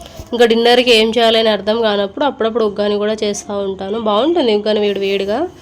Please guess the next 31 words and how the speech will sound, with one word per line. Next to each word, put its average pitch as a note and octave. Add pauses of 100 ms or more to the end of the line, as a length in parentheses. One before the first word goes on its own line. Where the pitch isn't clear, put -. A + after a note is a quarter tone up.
(240)
దీని A3+
కాంబినేషన్ A3
ఇంకా G#3+
బాగుంటుంది. G3+
కానీ G#3
ఇంకా C4+
బజ్జీ G3
అనేది G3 (720)
యా G#3
చేయను G#3
అనమాట, G3+
ఈ G3+
మధ్య G3 (100)
చాలా G3+
తగ్గించాను. G#3 (200)
ఇంక G#3+
ఇదిగోండి, G#3
నేను G#3+
ఫస్ట్ G#3+
ఒక B3
రెండు G3+
వేసాను, G#3 (600)
ఇంకా G#3+ (100)
మళ్ళీ G#3
కొంచెం A3+
ఆయిల్ G3+ (140)
కనిపిస్తుంది G3+
అనేసి G3+ (260)
ఇంకొకటి G#3
వేసాను. G3+ (360)
ఆయిల్ A3+